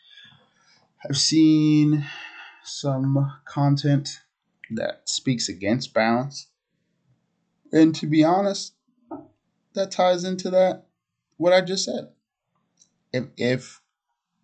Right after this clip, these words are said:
obsession isn't balanced at all, and if you are passionate about something to the point where you're obsessed about it, you can't be balanced. It's impossible.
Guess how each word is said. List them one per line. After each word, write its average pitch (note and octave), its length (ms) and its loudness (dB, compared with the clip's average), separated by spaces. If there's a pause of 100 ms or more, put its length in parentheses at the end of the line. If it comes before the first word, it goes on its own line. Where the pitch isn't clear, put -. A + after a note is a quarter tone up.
(1040)
obsession C#3+ 560 0
isn't C#3 340 2
balanced C#3 640 0
at A2 100 0
all, A#2 340 -2 (360)
and G#2 120 -4
if G2+ 200 -8
you C3+ 340 4
are G#2 240 2 (180)
passionate - 640 -6 (880)
about G2+ 300 -4
something F#2+ 460 -8
to A#2 100 -6
the G2 100 -4
point A#2 300 -4
where G#2+ 100 -2
you're G2+ 280 -4
obsessed G#2+ 720 0
about F#2 360 -6
it, A2+ 200 -6
you B2+ 180 -4
can't - 460 -2
be - 120 -12
balanced. - 420 -18
It's G#2+ 120 -14
impossible. C#3 880 -6